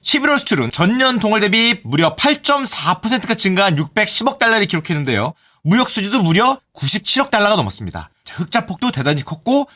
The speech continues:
수출 증가율도 대단히 높았다. 그럼 십일월 수출이 왜 잘 됐냐? 아니면 얼마나 잘 됐냐? 자, 십일월은 역대 십일월 중 최대 수출액을 기록했습니다. 물론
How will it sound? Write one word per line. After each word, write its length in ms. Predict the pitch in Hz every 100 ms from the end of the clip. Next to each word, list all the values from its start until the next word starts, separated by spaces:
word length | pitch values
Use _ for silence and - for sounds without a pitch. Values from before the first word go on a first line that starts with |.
| _
수출 380 | - 240 262 240
증가율도 400 | 285 180 180 196
대단히 400 | 139 147 220 269
높았다. 520 | 185 151 - 147 - _ _ _
그럼 200 | - 240
십일월 440 | - 285 302 285
수출이 380 | - - 277 277
왜 480 | 175 269 302 302 302
잘 180 | 190 190
됐냐? 460 | 220 233 190 - -
아니면 320 | 127 185 220
얼마나 520 | 127 135 202 247 240
잘 180 | 233 -
됐냐? 240 | - 73 - _ _ _
자, 160 | - 95
십일월은 800 | - - 302 349 269 127 175 - _ _
역대 460 | 135 170 - - 277
십일월 480 | 277 269 254 254 220
중 240 | 294 285 - _ -
최대 360 | - 302 311
수출액을 440 | 294 - 269 277 277
기록했습니다. 540 | 196 - - 92 - _ _ _ _ _ _ _
물론 380 | 196 269 294